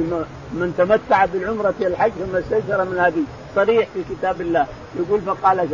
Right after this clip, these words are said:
رجل برأيه ما شاء، فقال رجل برأيه ما شاء. عمران ما أدري يقصد عثمان ولا عمر، حتى عمر ينهى عن المتعة، يريد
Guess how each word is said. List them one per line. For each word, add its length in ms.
رجل 420
برأيه 480
ما 200
شاء، 120
فقال 420
رجل 440
برأيه 460
ما 220
شاء. 140
عمران 480
ما 180
أدري 200
يقصد 340
عثمان 360
ولا 220
عمر، 240
حتى 200
عمر 280
ينهى 260
عن 180
المتعة، 380
يريد 460